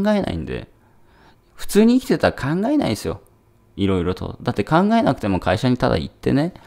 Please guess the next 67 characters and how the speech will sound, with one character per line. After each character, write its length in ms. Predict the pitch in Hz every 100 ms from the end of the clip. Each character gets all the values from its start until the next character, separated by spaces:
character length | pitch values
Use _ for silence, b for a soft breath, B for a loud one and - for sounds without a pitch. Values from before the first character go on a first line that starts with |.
| B B B B -
あ 220 | 104 98
の、 240 | 101 98
給 160 | 95 135
料 100 | 90
も 120 | 90
ら 80 | 101
え 20 |
る 60 | 107
わ 80 |
け 80 | 101
じ 80 | 90
ゃ 20 |
な 80 | 67
い 20 |
で 60 | -
す 80 | -
か。 180 | - - - - b -
い 60 | 120
ろ 100 | 151
ん 20 |
な 80 | 170
こ 60 |
と 80 | 156
を 20 |
考 320 | - 139 165 180
え 60 |
な 100 | 113
く 40 | -
て 100 | 90
も 80 |
給 200 | 85 156
料 80 | 117
は 60 | 82
も 120 | 82
う 40 |
入 180 | - 135
っ 20 |
て 140 | 135 -
く 100 | 78
る 100 | 64
ん 80 | 50
で、 240 | 55 - - b b _
や 120 | 175
っ 120 | 196
ぱ 100 | -
り 100 | -
そ 160 | 160 -
の、 400 | 120 113 - - b b b b _ _ _ _
な 300 | - 123 135
ん 20 | 123
か 140 | 101
明 60 | 117 -
日 80 | 190
会 220 | 190 190
社 120 | 190
が 100 | 185
潰 280 | 180 - 180
れ 100 | 185
る 100 | 185
っ 40 | 190
て 160 | -
い 20 |
う 40 | 131
こ 100 | 104
と 100 | 98
を 40 |
考 160 | - 117